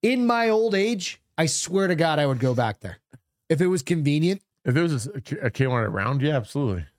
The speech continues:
Speaker 1: Why not? I think it's just, it's like, it's not for poor people.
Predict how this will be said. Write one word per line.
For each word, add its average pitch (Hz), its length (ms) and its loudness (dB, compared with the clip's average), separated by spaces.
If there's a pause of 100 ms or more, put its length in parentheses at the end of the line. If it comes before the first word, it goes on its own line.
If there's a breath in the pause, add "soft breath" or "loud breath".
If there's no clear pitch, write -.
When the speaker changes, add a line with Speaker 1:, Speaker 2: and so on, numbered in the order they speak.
(140)
Speaker 1:
Why 160 160 0
not? 160 320 -2 (300)
I 156 80 -2
think 196 180 2
it's 180 140 -2
just, 147 320 -4
it's 123 140 -10
like, 113 200 -2
it's - 200 -12
not 165 180 -2
for 156 120 -6
poor 113 260 -2
people. 127 380 -6